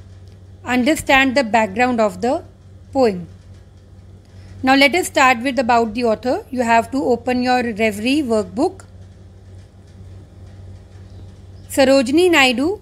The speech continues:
was a great patriot, freedom fighter and poet of modern India. She was born in a Bengali family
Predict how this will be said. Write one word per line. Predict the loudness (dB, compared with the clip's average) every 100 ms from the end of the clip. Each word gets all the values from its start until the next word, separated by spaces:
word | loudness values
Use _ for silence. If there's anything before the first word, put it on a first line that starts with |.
| -10
was | -4 -2 -2
a |
great | -4 -2 -4 -4
patriot, | -6 -6 -2 0 -2 -6 -20
freedom | -6 -4 -2 -2 0
fighter | 0 -2 -2 -2 -2 -6 -4
and | 2 2 2
poet | 0 0 0
of | -2
modern | -4 -4 -4 -6
India. | -4 -2 -2 -4 -12 -20 -20 -20 -20 -20 -20 -20 -20 -20 -12
She | -2 2
was | 4 2
born | 0 0 2 0
in | 0 0
a | 0
Bengali | 0 0 0 0 -2
family | -4 -4 -6 -6 -6